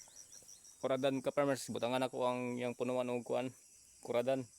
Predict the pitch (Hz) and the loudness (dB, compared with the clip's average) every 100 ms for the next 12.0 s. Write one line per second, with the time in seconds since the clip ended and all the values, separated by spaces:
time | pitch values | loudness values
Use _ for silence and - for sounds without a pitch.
0 | - - - - - - - 117 113 113 | -20 -20 -20 -20 -20 -16 -6 -2 0 0
1 | 117 117 113 113 113 117 123 147 147 - | -2 0 -2 -2 0 0 0 0 0 -4
2 | - - - - - - - - - 113 | -8 -10 -8 -12 -14 -20 -20 -18 -8 -6
3 | 110 113 127 110 120 113 120 123 120 110 | -4 -2 -2 -4 -4 -2 -2 0 -2 -2
4 | 107 120 123 117 117 120 120 - 120 120 | -4 -2 -2 -2 -2 -4 -4 -4 -2 0
5 | 131 123 - - - - - - - - | -2 -2 -12 -20 -20 -20 -20 -20 -20 -20
6 | - - - - - - 117 110 110 117 | -20 -20 -20 -20 -20 -14 -4 -2 -2 -2
7 | - 123 117 120 117 117 120 117 117 117 | -2 -2 -2 -2 -2 -2 -2 -2 -4 -6
8 | - - - - - - - 113 120 - | -10 -16 -20 -20 -20 -16 -6 -4 -4 -10
9 | - - - - - - - 113 113 117 | -16 -12 -12 -12 -18 -16 -6 -6 -2 -2
10 | 113 110 113 117 117 - - - - - | -2 -4 -4 -4 -6 -10 -18 -20 -20 -20
11 | - - - - - - - 117 113 110 | -20 -20 -20 -20 -20 -20 -14 -8 -4 -4